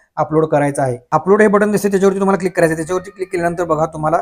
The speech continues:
अ, वरती अपलोड सक्सेसफुली असं येईल. अपलोड सक्सेसफुली आल्यानंतर add to list हे दिसते, त्याच्यावरती तुम्हाला क्लिक करायचं आहे.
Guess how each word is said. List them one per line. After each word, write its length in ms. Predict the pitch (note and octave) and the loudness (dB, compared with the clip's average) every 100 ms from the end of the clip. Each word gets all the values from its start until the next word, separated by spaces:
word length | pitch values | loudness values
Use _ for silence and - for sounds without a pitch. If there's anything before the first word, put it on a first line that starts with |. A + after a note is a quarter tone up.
| - _ _ _ _ - | -4 _ _ _ _ -4
अ, 100 | D#3 | 0
वरती 480 | D#3+ D#3+ G3 G3+ - | 2 0 -2 -4 -6
अपलोड 280 | - G3 F#3+ | 0 2 2
सक्सेसफुली 460 | F#3+ - E3 G3 | 0 -2 -2 2
असं 200 | F#3 F3 | 4 4
येईल. 180 | E3+ D3+ | 2 4
अपलोड 440 | D3+ D3+ D#3+ F3 E3+ | 2 2 -2 0 -2
सक्सेसफुली 380 | E3+ E3+ F#3+ | -4 -4 0
आल्यानंतर 540 | F#3+ F3+ F#3+ F#3+ E3 F3+ | 2 2 0 0 2 4
add 160 | G3+ G3+ | 4 2
to 80 | |
list 280 | G3+ G3 F#3 | 4 4 2
हे 60 | F#3 | 0
दिसते, 300 | F3+ E3+ C#3+ | 0 -2 -4
त्याच्यावरती 340 | D3+ F3 F3 | -2 -2 -2
तुम्हाला 200 | F3 F3+ | -2 -2
क्लिक 180 | F3 E3 | -4 0
करायचं 240 | D#3 C#3+ | 0 0
आहे. 80 | C3 | -4